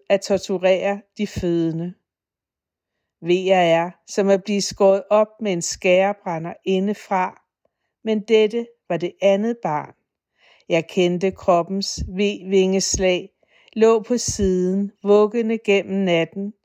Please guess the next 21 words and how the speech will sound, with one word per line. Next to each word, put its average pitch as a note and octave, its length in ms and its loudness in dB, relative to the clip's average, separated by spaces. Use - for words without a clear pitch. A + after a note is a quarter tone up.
forestillede A3+ 760 2
mig, F3 220 -2
at F#3 80 -6
smertebølgerne F#3 1160 0
trak G3 300 -2
livmorhalsens G#3+ 1200 -2
bløde F#3+ 600 2
elastik F#3+ 600 -4
åben. D#3+ 520 -6
Martsolen F3+ 1000 -2
stod F3 320 2
op E3+ 180 4
af F3+ 80 -4
sneen F#3+ 640 -4
og A3 160 4
overvandt G#3+ 760 0
alt G3+ 320 -2
og G#3+ 120 2
skinnede G#3+ 520 0
mig F#3+ 300 -2
op, G#3+ 200 2